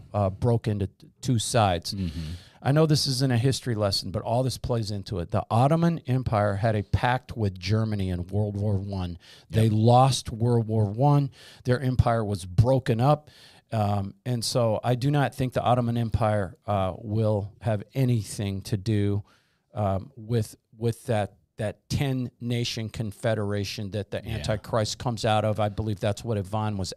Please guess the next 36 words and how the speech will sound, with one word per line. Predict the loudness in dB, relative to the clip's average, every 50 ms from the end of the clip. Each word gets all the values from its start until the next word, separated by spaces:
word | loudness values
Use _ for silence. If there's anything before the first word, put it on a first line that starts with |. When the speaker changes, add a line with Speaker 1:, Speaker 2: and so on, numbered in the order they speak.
| _
Speaker 1:
asking. | -2 -2 0 0 -2 -4 -4 -6 -8 -8 -8 -10 -14 -20 -20 -20 -20 -20 -20 -20 -20 _ -8
And | -4 -4 -2
so | 0 2 4
all | 4 6 6 8
that | 6 6 6
to | 4 0
say, | 0 2 2 2 2 2 2
I | 2 2 2
do | 4 4 2
not | 4 2 2 2
believe | 0 2 2 2 2 2 0 -2 0
the | -2 -2
ten-nation | 0 0 -2 -2 -2 0 -2 -2 -2 -2 -4 -6 -8 -8
confederation | -6 -8 -8 -6 -4 -2 -2 -2 0 -2 -2 -2 -4 -4 -6 -6 -4
that | -6 -4 -4
the, | -4 -6 -6 -8 -10 -8 -4
that | -4 -2 -2
the | -2 -4 -2 -2
Antichrist | -2 -2 -2 -4 -2 -2 -2 -2 -2 -2
comes | -6 -6 -4 0
out | 0 2 2 2
of, | 0 -4 -6 -12 -20 -20 -20 -6 0
it | 2 2
will | 2 4 2 2
not | 2 2 2 2 2 0 0
be | 0 0 0
a | 0
Muslim | 0 0 0 2 4 6 6 6 4 2 2 0 0 0 -4 -4
empire | -4 -2 -2 0 2 2 2 2 2 0
where | 0 -2 -4
they | -4 -4 -4
all | -4 -2 -2 -2 -2 -2
come | -4 -6 -8 -6 -6
together | -6 -6 -4 -4 -2 -2 -2 -4
and | -4 -4
agree, | -4 -6 -6 -6 -4 0 0 2 2 0